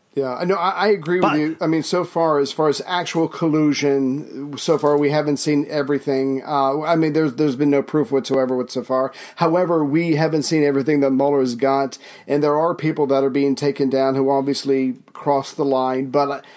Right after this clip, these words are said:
Speaker 1: again, I think, I think you're right. And, and they admitted this week that Mueller said he's not going after an indictment of the president, but they certainly are taking down a lot of people around the president. So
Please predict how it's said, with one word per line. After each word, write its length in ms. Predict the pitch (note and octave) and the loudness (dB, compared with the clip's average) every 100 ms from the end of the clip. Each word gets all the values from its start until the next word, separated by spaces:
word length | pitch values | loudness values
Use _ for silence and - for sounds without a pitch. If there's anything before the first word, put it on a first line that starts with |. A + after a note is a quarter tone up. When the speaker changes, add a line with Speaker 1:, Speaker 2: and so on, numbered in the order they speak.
| - - _ _ | -20 -20 _ _
Speaker 1:
again, 680 | - - E3+ C#3+ E3 F3 D3+ | -12 -4 -4 0 2 2 2
I 100 | D3+ | 0
think, 180 | D3+ E3 | 0 -2
I 80 | D#3+ | -2
think 200 | D3 D#3 | -2 -2
you're 120 | D3+ | 0
right. 200 | D3+ D3+ | 2 2
And, 220 | E3+ E3+ G3+ | 0 0 0
and 160 | E3 | 2
they 120 | E3 E3+ | 2 2
admitted 340 | E3 F#3 D#3 | 2 2 2
this 240 | D#3 - | 0 0
week 200 | E3+ D#3+ D3 | -2 0 0
that 180 | C#3 | 0
Mueller 260 | C#3 D#3 D3 | 2 2 0
said 200 | C#3 D3 | 0 0
he's 180 | C#3+ A2+ | 0 0
not 300 | C#3 D3+ D#3 | 0 0 0
going 220 | C#3+ C#3 | 0 2
after 220 | C#3 C3+ | 0 0
an 80 | C3+ | -2
indictment 440 | B2+ C3+ D3 C3 | 2 0 0 -2
of 80 | B2+ | -4
the 80 | A#2+ | -6
president, 600 | - D#3 C3+ C#3 C3+ A2+ - - - | -2 -2 0 0 -2 -4 -16 -20 -2
but 120 | D#3 | 0
they 120 | D#3 | 0
certainly 400 | D3 G3+ G3 D#3+ | 0 -2 0 2
are 180 | D3 C#3 | 2 2
taking 360 | C3 D#3+ D3+ C#3+ | 0 -2 0 2
down 180 | C#3 C#3 | 2 2
a 60 | |
lot 240 | C3 C#3 C#3 | 2 2 0
of 80 | |
people 240 | D#3+ C#3+ C3+ | -2 -2 0
around 300 | B2+ C#3 C#3+ | 0 0 0
the 60 | |
president. 560 | C3+ C#3 C3+ B2 C3 B2+ | -2 -2 -2 -2 -4 -4
So 400 | - C#3 C3+ C3+ | -2 0 0 -4